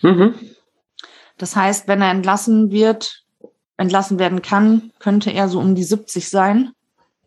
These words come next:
Speaker 1: Unangenehm. Also kann man wirklich nur hoffen, dass er wirklich real lebenslang in Haft bleibt,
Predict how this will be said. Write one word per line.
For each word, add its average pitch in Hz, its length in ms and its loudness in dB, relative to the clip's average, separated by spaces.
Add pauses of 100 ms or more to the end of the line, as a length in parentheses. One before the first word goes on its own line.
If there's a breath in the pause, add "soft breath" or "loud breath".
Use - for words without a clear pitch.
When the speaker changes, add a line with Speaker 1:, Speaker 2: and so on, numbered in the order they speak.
(480)
Speaker 1:
Unangenehm. 147 800 0 (640 loud breath)
Also 160 180 0
kann 175 160 2
man 165 280 2
wirklich 165 240 -4
nur 165 160 2
hoffen, 160 160 -2
dass 156 180 0
er 156 220 0 (880 soft breath)
wirklich 180 560 0 (540)
real 156 680 0
lebenslang 147 840 -2 (200)
in 156 200 2
Haft 139 240 -4
bleibt, 131 460 -2